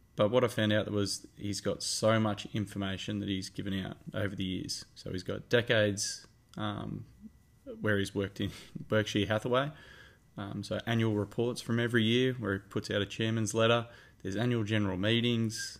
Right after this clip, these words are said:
um, that have been recorded for decades as well. Um, then there's new interviews co-, um, that are always coming out, and it's quite difficult to try and make sense of it or bring it all into some form of coherent, um,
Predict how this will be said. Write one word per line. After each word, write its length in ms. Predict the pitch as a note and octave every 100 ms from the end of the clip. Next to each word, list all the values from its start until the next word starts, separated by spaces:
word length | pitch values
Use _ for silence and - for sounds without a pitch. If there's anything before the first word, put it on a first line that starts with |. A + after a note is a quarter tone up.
| -
um, 360 | G#2+ G2+ G2 G2
that 100 | G2+
have 100 | G2+
been 160 | G#2
recorded 440 | G2 - G2+ G2+ G2+
for 100 | G2
decades 560 | G2+ G#2 G#2+ G2 G2+
as 140 | F#2 G2
well. 380 | G#2+ A#2+ D3 - - - - _ -
Um, 360 | F#2 F#2 F#2+ -
then 160 | G2+ G2+
there's 360 | F#2+ F#2 F#2+ -
new 160 | G2 -
interviews 540 | A2+ A#2+ B2 A#2+ A#2
co-, 220 | - A#2+ - - -
um, 300 | A2 G#2+ G#2
that 100 | G#2+
are 60 | -
always 400 | A2 A#2 A#2+ A2+
coming 340 | B2+ A2 A2
out, 160 | C3 - - - - _
and 120 | G2 G2
it's 180 | - -
quite 320 | - B2+ C3 A2
difficult 300 | G#2 G2+ -
to 60 |
try 220 | - G2+ G2
and 80 |
make 180 | F#2+ F#2+
sense 300 | - F#2+ -
of 80 | G2
it 40 |
or 80 | F#2+
bring 220 | F2 G#2
it 140 | G2 - - - -
all 460 | - G#2+ G#2 G2+ -
into 380 | A2+ G2+ G#2+ G#2
some 360 | - G#2+ G2+ F2+
form 280 | - G2+
of 220 | F#2+ F2+ -
coherent, 840 | - G2 E2+ G2+ G2 G2 F2+ - - - - - - - - -
um, 360 | - G2 -